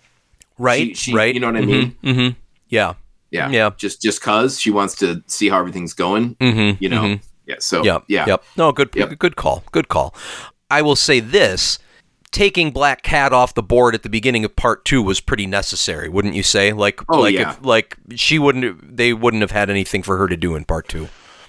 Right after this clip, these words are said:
Speaker 2: She would have just gotten in the way. There was
Speaker 1: Mm-hmm,
Speaker 2: just so
Speaker 1: mm-hmm.
Speaker 2: much information they threw at us about Mary Jane that we're all, let's, let's face it, tuning in to see. That's why we're here.
Speaker 1: Mm-hmm,
Speaker 2: I don't really
Speaker 1: mm-hmm.
Speaker 2: know what they would have done with her, unless she would have been like a foible,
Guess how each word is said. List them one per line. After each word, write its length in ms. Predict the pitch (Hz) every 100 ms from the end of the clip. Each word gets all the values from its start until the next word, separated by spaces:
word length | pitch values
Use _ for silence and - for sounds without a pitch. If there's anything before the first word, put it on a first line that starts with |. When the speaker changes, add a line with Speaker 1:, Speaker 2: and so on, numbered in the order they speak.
| -
Speaker 2:
She 100 | -
would 100 | 151
have 100 | 113
just 140 | 98
gotten 220 | 113 95 90
in 60 |
the 80 | 85
way. 320 | 87 185 69 -
There 140 | 139
was 120 | 120 110
Speaker 1:
Mm-hmm, 60 |
Speaker 2:
just 280 | 123 - 120
so 120 | 139
Speaker 1:
mm-hmm. 80 | 143
Speaker 2:
much 140 | 135
information 520 | 127 110 113 104 104 98
they 100 | 90
threw 260 | - 98
at 40 | 92
us 160 | 85 -
about 400 | 82 95 90 -
Mary 260 | 87 82
Jane 240 | 80 82 80
that 120 | 80
we're 200 | 90 98
all, 380 | 101 95 85 82 _ _ _ -
let's, 240 | 120 113
let's 240 | 101 117 -
face 260 | 107 107
it, 120 | 82 -
tuning 280 | 107 95
in 100 | 90 78
to 60 |
see. 220 | - 110
That's 220 | 87 78 92
why 160 | 82
we're 160 | 76 78
here. 320 | 104 95 78
Speaker 1:
Mm-hmm, 360 | - 127 110 101
Speaker 2:
I 60 |
don't 120 | 120
really 160 | 113 107
Speaker 1:
mm-hmm. 40 | 104
Speaker 2:
know 80 |
what 120 | 98 92
they 100 | 92
would 160 | 92
have 140 | 87 85
done 180 | 92
with 140 | 95 85
her, 120 | 85
unless 280 | 95 113 127
she 140 | -
would 140 | 117 110
have 100 | 95
been 220 | 98 95
like 260 | 92 85 90
a 200 | 82 80
foible, 640 | - 101 98 90 85 80